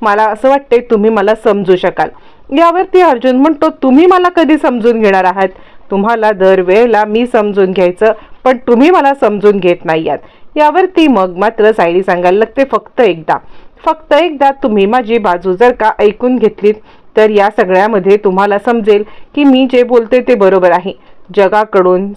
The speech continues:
सगळ्या घरच्यांच्याकडून ज्या वेळेला आपल्या नात्याला संमती मिळेल ना त्याच वेळेला मला असं वाटते की हे नातं मी आता पुढे नेण्यासाठी सक्षम आहे."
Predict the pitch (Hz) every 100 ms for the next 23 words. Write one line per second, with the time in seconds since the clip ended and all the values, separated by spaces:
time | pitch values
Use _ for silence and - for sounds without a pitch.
0 | - 214 202 214 208 185 - 247 247 254
1 | 214 190 196 175 202 175 170 214 208 190
2 | - 190 190 196 190 180 220 214 214 214
3 | 190 202 220 - 233 220 262 220 220 -
4 | - - - 311 311 294 285 339 311 277
5 | 277 196 196 196 190 208 254 - 226 226
6 | 214 196 196 196 220 240 220 220 196 185
7 | 214 - 202 220 - - - 254 262 277
8 | 220 202 202 277 269 247 254 214 - -
9 | 190 175 175